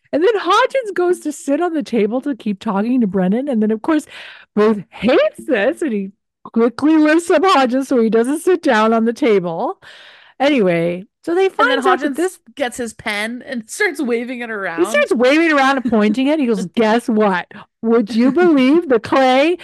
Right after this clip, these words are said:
Speaker 1: with these particulates, blah, blah, blah, blah, this specific clay was sent to who?"
Speaker 2: Our neighbor friend.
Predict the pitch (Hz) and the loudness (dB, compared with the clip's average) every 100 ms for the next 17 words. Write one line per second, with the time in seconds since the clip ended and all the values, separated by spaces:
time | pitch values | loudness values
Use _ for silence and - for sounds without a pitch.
0 | - - 202 247 302 - 302 302 311 302 | -6 -4 -2 0 0 0 -2 0 0 0
1 | 302 - - - 254 330 302 269 254 208 | -2 -8 -10 -2 2 4 4 2 2 0
2 | 302 - 277 - 311 302 240 240 262 240 | -2 -2 -4 -2 -2 -2 -2 0 2 2
3 | 190 233 262 - - 190 175 170 _ _ | 0 0 -2 -2 -4 -2 -2 -6 _ _
4 | _ _ _ _ _ _ _ _ _ _ | _ _ _ _ _ _ _ _ _ _
5 | _ _ _ _ _ _ _ _ _ 226 | _ _ _ _ _ _ _ _ _ 0
6 | 185 180 _ _ _ _ _ _ _ _ | 0 -2 _ _ _ _ _ _ _ _
7 | _ _ _ _ _ _ _ - 208 202 | _ _ _ _ _ _ _ -6 -4 -4
8 | 196 202 190 - 156 127 117 | -6 -6 -6 -6 -8 -8 -12